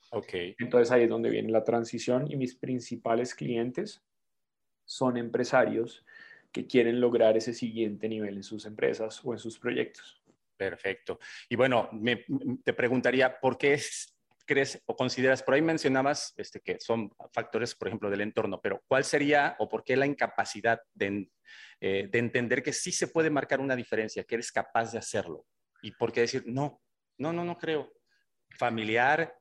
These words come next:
Speaker 1: heredativo, o sea, digo, contexto, pero dices, mencionas el caso del futbolista colombiano, dices, pero ¿por qué él sí y yo no? Mm, no sé si
Speaker 2: Es,
Speaker 1: me expliqué
Speaker 2: es
Speaker 1: con mi pregunta. <laughs>
Speaker 2: No, es, es, es lo que yo te decía al, en un momento.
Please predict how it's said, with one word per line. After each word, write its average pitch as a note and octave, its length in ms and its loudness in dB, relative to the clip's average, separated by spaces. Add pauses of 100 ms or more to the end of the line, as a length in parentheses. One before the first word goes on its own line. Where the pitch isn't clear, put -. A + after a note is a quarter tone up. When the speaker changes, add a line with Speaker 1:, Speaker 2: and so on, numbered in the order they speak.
(180)
Speaker 1:
heredativo, B2+ 920 -2 (140)
o G2+ 80 -6
sea, B2+ 140 2
digo, A2 220 -2 (140)
contexto, B2 720 -2 (240)
pero B2 160 2
dices, C3+ 300 0
mencionas C#3+ 400 0
el C3 80 -2
caso C3+ 180 0
del C#3 80 0
futbolista B2+ 380 0
colombiano, B2 540 0
dices, - 200 -12
pero F#2 220 -4
¿por F#2+ 140 -6
qué C3 100 -2
él C#3 80 -4
sí E3+ 280 -8 (240)
y B2+ 140 -10
yo E3+ 180 0
no? E3+ 360 -4 (480)
Mm, G#2+ 260 -10 (440)
no C3 100 0
sé E3+ 100 4
si D3+ 80 12
Speaker 2:
Es, E3 60 12
Speaker 1:
me D3+ 80 4
expliqué E3+ 320 6
Speaker 2:
es - 40 2
Speaker 1:
con D3+ 120 4
mi C3+ 80 4
pregunta. A2 360 2 (120)
<laughs> E3 260 0
Speaker 2:
No, F3+ 160 10
es, - 480 4 (240)
es, D3+ 340 8
es D#3 80 4
lo E3+ 120 4
que F3+ 100 6
yo D3 140 8
te - 100 4
decía E3+ 720 8
al, D3+ 180 4
en C3+ 220 -2
un C#3 100 -2
momento. D#3 520 0